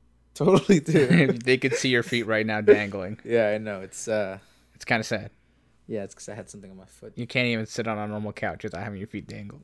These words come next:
Speaker 1: Bro, it's 'cause I'm a short guy.
Speaker 2: It's 'cause you're Latino.
Speaker 1: It's 'cause I'm Latino.
Speaker 2: Um,
Speaker 1: Also, like, the width of this couch is abnormally, like, wide.
Speaker 2: It's because it's, it's, you know,
Speaker 1: Yeah,
Speaker 2: you, you know
Speaker 1: it's,
Speaker 2: why.
Speaker 1: it's, it's just abnormally wide.
Speaker 2: Anyway, what was I gonna say? No, um,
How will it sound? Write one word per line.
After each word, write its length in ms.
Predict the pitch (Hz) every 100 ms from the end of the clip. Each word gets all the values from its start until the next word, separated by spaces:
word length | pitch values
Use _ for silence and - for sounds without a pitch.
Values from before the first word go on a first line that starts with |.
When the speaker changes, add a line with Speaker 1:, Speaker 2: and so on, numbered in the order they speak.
| -
Speaker 1:
Bro, 200 | 110 110
it's 100 | 104
'cause 180 | - -
I'm 60 | 117
a 20 |
short 260 | 110 113 98
guy. 220 | 104 98 _ - -
Speaker 2:
It's 100 | 113
'cause 180 | - 120
you're 100 | 117
Latino. 420 | 104 - 107 92 - _ _ _
Speaker 1:
It's 100 | -
'cause 120 | - 113
I'm 80 |
Latino. 280 | 92 - -
Speaker 2:
Um, 500 | 127 131 131 127 117 -
Speaker 1:
Also, 300 | 185 - 214
like, 180 | 175 160
the 80 | 143
width 300 | 120 143 156
of 100 | 143
this 140 | 131
couch 420 | - 127 117 - -
is 380 | 113 110 - _ _ _ _ _ _ _
abnormally, 720 | 131 120 120 117 120 117 113 107 101 -
like, 200 | 110 107 113
wide. 440 | 104 110 98 90
Speaker 2:
It's 140 | 143 -
because 500 | 127 - 117 - _ -
it's, 380 | 120 - - -
it's, 380 | 113 - - -
you 120 | 117
know, 160 | 110 98
Speaker 1:
Yeah, 260 | 151 135 107
Speaker 2:
you, 100 | 101
you 60 | 117
know 100 | 110
Speaker 1:
it's, 140 | -
Speaker 2:
why. 60 | 143
Speaker 1:
it's, 100 | -
it's 180 | 165 -
just 180 | 160 -
abnormally 640 | 160 147 147 135 127 117
wide. 280 | 113 92 78
Speaker 2:
Anyway, 300 | 151 139 117
what 140 | 127
was 120 | 143 151
I 40 |
gonna 140 | 143
say? 220 | - 147 127
No, 240 | 127 120
um, 280 | 113 107